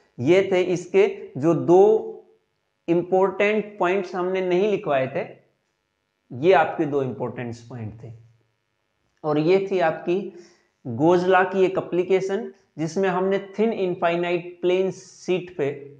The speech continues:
electric field intensity निकाली है। ये भी important है, इसको भी आप साथ में ये किया करो कि इनको एक बार वीडियो देखने के बाद तुरंत करने की कोशिश किया करो और देखिए कि कहाँ पे आपकी मिस्टेक होती है।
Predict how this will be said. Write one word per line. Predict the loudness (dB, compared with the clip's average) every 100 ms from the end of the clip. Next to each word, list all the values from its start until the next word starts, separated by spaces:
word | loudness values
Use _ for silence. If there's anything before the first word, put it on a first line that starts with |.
| -4
electric | -2 -2 -4 -4 -4 -6
field | -6 -2 -2
intensity | -2 -6 -4 -6 -6 -8 -8
निकाली | -8 -8 -8 -10
है। | -14 -20 _ _ _ _ _ _ _ _ _ _ _ -2
ये | 2
भी | 4
important | 4 2 2 2 0 0 0 -2 -4
है, | -10 -12 -20 _ _ _ _ _ _ -6
इसको | -6 0 2
भी | 2 0 -4 -12 -20 _ -2
आप | 2 2 0
साथ | 2 4 2
में | 0 2
ये | 2 2
किया | 2 0
करो | 0 -2 -4 -6 -18 _ _
कि | 0 2
इनको | 2 4 4
एक | 4 4
बार | 4
वीडियो | 4 4 4 4
देखने | 2 0 -2 -4
के | 0
बाद | 0 2 0
तुरंत | -4 -2 -2 -2
करने | -2 -2 0
की | -2 -6
कोशिश | -6 -6 -8
किया | -6 -4 -2
करो | -4 -6 -8 -18 _ -4
और | -4
देखिए | -2 -2 -2 -2 2 2 -2 -10
कि | -8
कहाँ | -6 -4 -4
पे | 0 0
आपकी | 0 -2
मिस्टेक | -6 -6 -8 -8 -8
होती | -10 -10 -12
है। | -14 -20